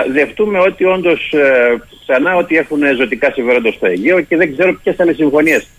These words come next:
Και θα μου επιτρέψετε να πω εδώ πέρα ότι ενώ,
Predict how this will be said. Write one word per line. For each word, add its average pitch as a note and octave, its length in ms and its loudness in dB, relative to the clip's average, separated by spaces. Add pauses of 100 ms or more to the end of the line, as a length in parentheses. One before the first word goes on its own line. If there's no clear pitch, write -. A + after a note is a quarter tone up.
(400)
Και C3 80 -6
θα B2 100 2
μου B2+ 80 0
επιτρέψετε F3 320 -2
να D#3+ 80 2
πω E3 100 0
εδώ E3 140 2
πέρα D#3+ 140 2
ότι D#3 280 -2 (400)
ενώ, E3 420 0